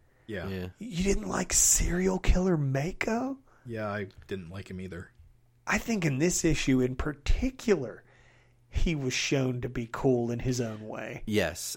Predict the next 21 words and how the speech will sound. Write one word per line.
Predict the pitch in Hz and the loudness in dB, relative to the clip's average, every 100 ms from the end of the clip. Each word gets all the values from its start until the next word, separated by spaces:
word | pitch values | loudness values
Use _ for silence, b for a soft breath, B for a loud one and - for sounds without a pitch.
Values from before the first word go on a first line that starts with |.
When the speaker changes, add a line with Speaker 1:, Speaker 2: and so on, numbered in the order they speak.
| - | -2
Speaker 2:
it, | 107 85 | -2 0
this | 120 143 139 | 0 0 -2
issue | 131 131 107 | -4 -2 0
was | 104 92 | 0 -2
cool | - 85 76 | -4 -8 -8
'cause | 92 82 | -10 -10
it | 82 | -8
was | 85 | -8
like | 92 85 90 | -6 -6 -6
Jaws | 92 87 87 85 | -4 -2 -2 -2
that | 85 78 | -6 -8
could | 85 | -8
actually | 78 82 - 76 | -10 -10 -12 -12
climb | - 85 82 78 | -12 -10 -8 -10
into | 80 - 80 - | -10 -10 -12 -10
land, | 85 85 80 78 87 - | -10 -8 -8 -10 -14 -14
but | 78 78 - _ _ B B B B | -12 -10 -12 _ _ B B B B
Speaker 1:
I've | 139 151 | -8 -6
seen | - 107 | -4 -6
that | 95 | -8
movie. | 98 98 98 110 | -10 -10 -10 -10